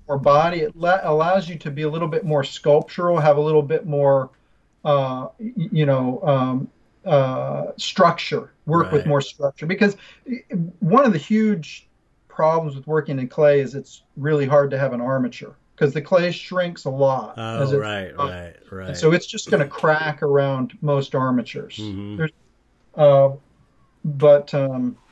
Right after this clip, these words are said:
Speaker 1: and again, I am not a ceramicist, so I don't, I'm not the be all end all here. Like, I, like, people go get their P H Ds in this shit,
Speaker 2: Right.
Speaker 1: right?
Speaker 2: <laughs>
Speaker 1: It's not me. I just use, I just know enough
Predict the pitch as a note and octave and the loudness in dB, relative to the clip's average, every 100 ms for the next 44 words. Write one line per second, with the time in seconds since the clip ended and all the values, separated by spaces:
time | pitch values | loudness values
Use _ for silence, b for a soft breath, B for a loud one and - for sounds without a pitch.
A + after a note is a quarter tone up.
0 | b _ _ F3+ F#3 G3+ D#3 F#3 B3 A#3 | b _ _ 2 4 2 0 -2 0 0
1 | F3+ G3 F#3 - D#3 D#3+ D3 - C#3 D#3+ | 2 0 -2 -6 -6 -4 -6 -10 -10 -4
2 | F3 B3 F3+ - D#3 G3+ G#3 G3+ G3+ E3 | 0 0 0 -4 -2 0 2 2 0 0
3 | D3 C#3+ C#3+ _ _ _ G#3+ D3 A#2 _ | 0 0 -2 _ _ _ -10 -8 -10 _
4 | _ _ _ _ E3+ E3+ E3 D3 D3 D#3 | _ _ _ _ -2 2 4 6 4 2
5 | C#3 B2 C#3 B2+ C#3+ D3 D#3 E3 D#3 D3 | -2 -6 -10 -6 -4 -2 -4 -2 -2 -2
6 | - A#3+ G#3+ F3 D3 E3 D#3+ D#3 D3+ C#3 | -2 -2 -2 -2 0 0 0 -2 -4 -4
7 | E3+ D#3+ C#3 - D3 D#3 E3+ B2+ A#2 A#2 | -4 -2 -4 -6 -4 -2 -2 -2 -6 -6
8 | - - A2 A2 A2 C#3+ C#3+ G2+ B2+ A#2+ | -10 -8 -6 -4 2 2 2 -2 -4 -4
9 | B2+ - C3+ - - - D#3 E3+ F3+ F3+ | -6 -10 -18 -20 -4 0 2 4 6 6
10 | E3+ E3+ F#3 D3 C3 D3 E3+ E3 - D3 | 4 4 4 2 4 4 2 -2 -4 -6
11 | D#3 E3+ D#3+ F3 G3 - D#3 D#3+ E3 D3+ | -2 -2 0 0 0 -4 -2 0 0 0
12 | C#3+ C#3 C#3 | 2 2 -2